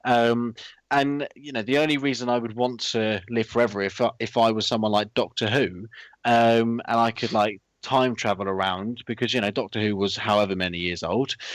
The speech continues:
um, and that would be the only thing I would do. Um, but yeah, no, I think in, in reality, I wouldn't want to live forever at all. Um, do you, do you think there are, like, some, what, if you could live forever, Callum,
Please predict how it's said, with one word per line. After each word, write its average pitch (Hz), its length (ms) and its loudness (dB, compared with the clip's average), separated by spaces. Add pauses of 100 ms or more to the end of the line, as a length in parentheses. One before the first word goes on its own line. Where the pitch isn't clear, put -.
(260)
um, 110 580 4 (340)
and 131 320 4 (120)
that 135 140 0
would 123 140 -2
be 139 300 2
the 135 140 0
only 135 140 0
thing 131 200 -4
I 135 60 2
would 131 120 -6
do. 131 260 2 (360)
Um, 127 540 4 (420)
but 160 120 0
yeah, 95 240 0
no, 90 140 -14 (260)
I 117 100 -2
think 120 200 -6
in, 107 240 -8
in 101 200 -6
reality, 92 600 -2 (160)
I 95 80 -8
wouldn't 90 360 -8
want 92 280 -8 (220)
to 92 80 -8
live 87 200 -4 (180)
forever 82 440 -4
at - 180 -6
all. 78 240 -6 (460)
Um, 117 400 2 (220)
do 202 120 -2
you, 214 120 -2
do 185 140 -2
you 233 100 4
think 214 300 0 (100)
there 190 220 4
are, 180 300 4 (140)
like, 160 220 0
some, 156 360 0
what, 175 320 -2
if - 200 -2
you 254 100 2
could 202 160 -2
live 190 140 2
forever, 123 320 0
Callum, 95 360 -12